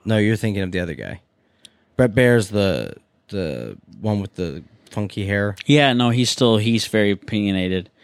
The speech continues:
Speaker 1: Not as bad as the, uh, what's the
Speaker 2: No, I don't remember what the, but no, no, no.
Speaker 1: What's that
Speaker 2: No,
Speaker 1: other,
Speaker 2: they have
Speaker 1: the
Speaker 2: some that
Speaker 1: creepy
Speaker 2: are
Speaker 1: looking
Speaker 2: just,
Speaker 1: dude?
Speaker 2: like, random people, like, just news,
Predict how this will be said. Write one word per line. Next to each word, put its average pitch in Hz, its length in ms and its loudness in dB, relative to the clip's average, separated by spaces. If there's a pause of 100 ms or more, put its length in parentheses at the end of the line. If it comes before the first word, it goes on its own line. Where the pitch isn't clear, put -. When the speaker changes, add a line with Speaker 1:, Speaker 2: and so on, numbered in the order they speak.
(720)
Speaker 1:
Not 120 200 2
as 104 100 0
bad 101 220 2
as 90 120 -4
the, 87 140 -6
uh, 87 80 -4 (160)
what's 113 260 -6
the 98 300 -4
Speaker 2:
No, 123 240 2
I 107 140 4
don't 107 100 2
remember 98 300 -2
what 95 100 -4
the, 104 80 -6
but 131 320 -4
no, 151 220 0
no, 135 80 0
no. 127 60 -2
Speaker 1:
What's 107 100 -2
that 220 140 0
Speaker 2:
No, 196 120 4
Speaker 1:
other, 214 80 4
Speaker 2:
they 190 120 2
have 208 160 2
Speaker 1:
the - 20 -4
Speaker 2:
some 202 200 0
that 185 80 4
Speaker 1:
creepy 170 60 4
Speaker 2:
are 160 40 4
Speaker 1:
looking 147 100 2
Speaker 2:
just, 165 160 0
Speaker 1:
dude? - 60 -4
Speaker 2:
like, 131 180 2
random 135 380 2
people, 113 340 -4
like, 101 180 -4
just 127 240 -4
news, 127 340 -2